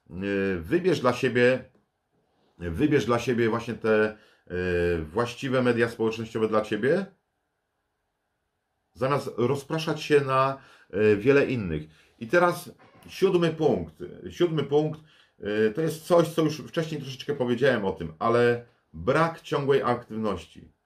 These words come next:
Jeżeli dzisiaj chcemy działać skutecznie, jeżeli chcemy dzisiaj, chcemy dzisiaj pozyskiwać,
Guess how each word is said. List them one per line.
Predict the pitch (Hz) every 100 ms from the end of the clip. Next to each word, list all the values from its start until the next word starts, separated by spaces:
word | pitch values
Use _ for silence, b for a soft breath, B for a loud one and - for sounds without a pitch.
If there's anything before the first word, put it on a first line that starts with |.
| _ _ _ _ b b b -
Jeżeli | 135 180 170 113 95
dzisiaj | - - 147 131 131 110 -
chcemy | - 143 131
działać | 139 135 135
skutecznie, | 131 123 117 95
jeżeli | 101 120 131
chcemy | 127 139 139 127
dzisiaj, | 113 131 120 110 101
chcemy | - 131 123
dzisiaj | - 120
pozyskiwać, | 123 113 - 131 131